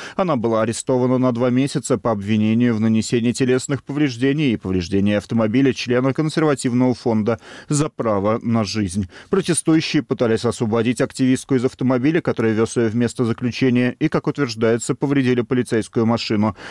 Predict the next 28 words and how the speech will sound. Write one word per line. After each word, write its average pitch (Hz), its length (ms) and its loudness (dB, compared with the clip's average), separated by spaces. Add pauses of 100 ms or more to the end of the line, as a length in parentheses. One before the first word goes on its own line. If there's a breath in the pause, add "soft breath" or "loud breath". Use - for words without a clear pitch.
(140 loud breath)
П-, 147 480 -2
п-, 139 140 0
сами 113 320 -2
протестующие 131 680 0
в 120 60 2
ответ 123 300 0
обвиняют 120 400 0
сотрудников 123 560 -2
полиции 131 420 2
в 120 80 -4
чрезмерном 117 680 0
насилии. 110 560 0 (320 loud breath)
По 220 80 0
словам 131 320 2
Марчака, 113 540 0
людям, 120 440 2
непосредственно 123 800 0
участвовавшим 113 800 -2
в - 60 -12
противодействии 113 640 0
полицейским, 120 680 0
может 120 380 0
грозить 120 360 0
до 120 120 0
трех 120 320 -2
лет 107 220 -2
лишения 107 440 0
свободы. 104 580 0